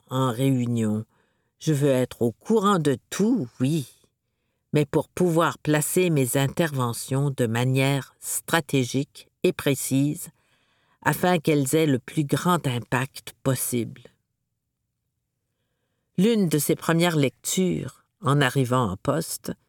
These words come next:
le rapport de l'Office de consultation publique de Montréal, O C P M,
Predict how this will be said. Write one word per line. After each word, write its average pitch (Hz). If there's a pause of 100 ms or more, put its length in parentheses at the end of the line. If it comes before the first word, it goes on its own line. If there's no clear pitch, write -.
(380)
le 143
rapport 151
de 135
l'Office 143
de 135
consultation 139
publique 135
de 123
Montréal, 143 (380)
O 143
C 123
P 123
M, 165